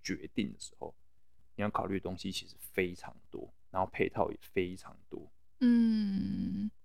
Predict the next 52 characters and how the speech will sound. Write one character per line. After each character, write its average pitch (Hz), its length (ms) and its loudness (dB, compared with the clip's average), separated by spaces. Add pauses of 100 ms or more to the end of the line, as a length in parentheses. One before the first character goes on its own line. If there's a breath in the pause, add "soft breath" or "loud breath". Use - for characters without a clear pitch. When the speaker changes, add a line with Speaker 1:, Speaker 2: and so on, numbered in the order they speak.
Speaker 1:
对， - 160 -4 (200)
就 113 60 0
是 117 60 6
你 101 80 4
要 95 100 4
想 - 280 0 (120)
说， 92 240 -2 (280)
哦， 98 240 4
如 104 100 4
果 101 200 8 (320)
青 127 200 2
少 120 200 0
年 95 140 -4
拿 92 160 -14
到 - 220 0 (600)
怎 - 100 -20
么 - 100 -20
办？ - 180 2 (500)
呃， 82 200 -4
是 - 160 2
不 123 80 2
是 131 140 8
我 107 100 8
们 98 140 2
可 117 100 2
以 117 40 8
把 95 160 4
它 95 120 4
看 107 200 0
待 107 160 6
成， 90 280 -4
呃， - 120 -12
青 117 180 0
少 113 180 4
年 95 180 0
跟 110 180 0 (100)
偷 143 160 8
抽 135 220 6
烟 131 200 2
一 117 60 0
样 131 180 2
啊， 107 340 0 (120)
不 117 100 4
会 127 80 4
怎 104 220 -2
样 120 180 0
啊， 98 220 0 (220)
跟 135 140 0
大 127 140 2
麻 98 140 0
共 117 240 4
存， - 180 -10